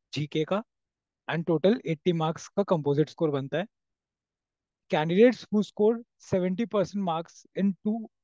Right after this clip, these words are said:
who score less than seventy percent marks in two or more sections are disqualified। From among the rest, the four with the highest composite scores are recruited। If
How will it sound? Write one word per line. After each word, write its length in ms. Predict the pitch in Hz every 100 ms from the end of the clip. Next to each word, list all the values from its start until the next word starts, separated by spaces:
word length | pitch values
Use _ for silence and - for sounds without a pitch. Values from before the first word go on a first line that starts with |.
| _ _
who 180 | 202 196
score 260 | 220 233 254
less 360 | 190 170 202 -
than 220 | 190 220
seventy 320 | 208 185 185
percent 340 | 185 170 170
marks 360 | 160 147 - - _ _ _ -
in 200 | 202 196
two 180 | 220 202
or 100 | 208
more 200 | 190 202 185
sections 340 | 165 - 214 226
are 40 |
disqualified। 720 | 180 135 - 135 131 147 180 - _ _ _ _ -
From 220 | 202 214
among 340 | 180 185 190
the 140 | 190 247 220 143
rest, 360 | 170 - - _ _ _ _
the 80 | 190 -
four 180 | 190 202 208
with 80 | 185
the 120 | 240
highest 540 | - 156 160 202 233
composite 400 | - 170 170 196
scores 360 | - - 175 165
are 80 | 214
recruited। 460 | 160 - 127 110 113 _ _ _ _ _ _ _ _ _ _ _ _ -
If 140 | -